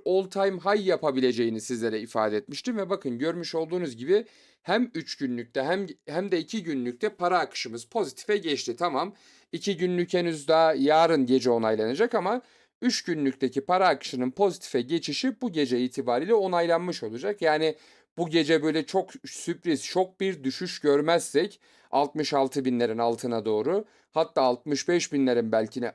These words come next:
belki altına doğru bir düşüş görmezsek bu gece üç günlükteki görüntüde para akışımız pozitife geçecek ve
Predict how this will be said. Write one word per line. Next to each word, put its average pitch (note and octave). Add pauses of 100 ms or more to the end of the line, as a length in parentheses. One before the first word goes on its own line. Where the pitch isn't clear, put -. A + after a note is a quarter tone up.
(100)
belki A#2+
altına A#2
doğru A2
bir A2
düşüş A2+
görmezsek A2+ (380)
bu A3+
gece C#3
üç G3
günlükteki C3+
görüntüde B2+
para F#3+
akışımız A#2
pozitife C#3
geçecek F#3+
ve A3